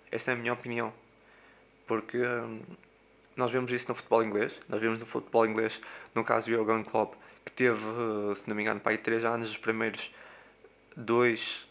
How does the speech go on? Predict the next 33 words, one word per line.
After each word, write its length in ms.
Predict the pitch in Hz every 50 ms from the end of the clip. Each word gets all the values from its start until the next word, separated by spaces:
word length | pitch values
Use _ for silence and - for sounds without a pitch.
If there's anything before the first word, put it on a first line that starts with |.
| - _ _ -
foram 360 | - - - 120 117 113 110
maus, 480 | 107 107 110 120 127 131 151 139 -
e 80 | - 110 -
só 120 | - 123
depois 200 | 113 - - 120
já 60 | 123
começou 300 | 120 - 113 113 - 120
a 40 | 113
ganhar. 380 | 110 110 107 107 107 107 113 - - - _ _ _ _ _ _ _ _ _ _ - - - - - - -
E 60 | 135
nós 180 | 135 151 151 147
aqui, 220 | 147 143 - 160
não, 240 | 151 151 165 156 127
nós 160 | 120 120 120
aqui 240 | 120 - - 127 120
é, 220 | 110 104 - - -
entra, 420 | 139 143 156 151 - 151 156 - - - - - _ _ - _ _ _ _ - _ _ _ _ _ _
pá, 300 | - 123 117 98 - - - - - _ _ _ _ _ _ _ _ _ _ _ _ _ - - _ _ _ _ _ -
tem, 200 | - 139 131 135
tem 220 | - - 151 147
uns 140 | 147 143 -
meses, 420 | 139 135 135 127 113 - - -
tem 140 | - - 160
uns 120 | 180 180 170
meses 260 | 175 180 165 135 123
de 60 | 123
validade. 400 | 131 131 127 139 151 151 131 - - - - - - - - - - - - -
Começa 320 | - 113 123 135 139 -
a 60 | 135 135
perder 380 | - 147 135 135 147 151 151
e 180 | 151 147 147 147
troca-se, 540 | - - 147 131 123 - 127 - - - - - - -
pá, 260 | - 131 117 117 -